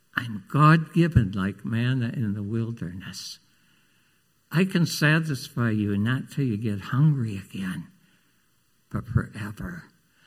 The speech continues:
I'm food that will result in life after death and all eternity, not just food you can eat while your stomach can digest it. And the people said, "Uh-uh, Jesus.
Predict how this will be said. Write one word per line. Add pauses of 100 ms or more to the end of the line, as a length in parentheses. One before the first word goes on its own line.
(420)
I'm
food
that
will
result
in (480)
life
after
death
and
all
eternity, (840)
not
just
food
you
can
eat
while
your
stomach
can
digest
it. (1600)
And
the
people
said, (800)
"Uh-uh,
Jesus.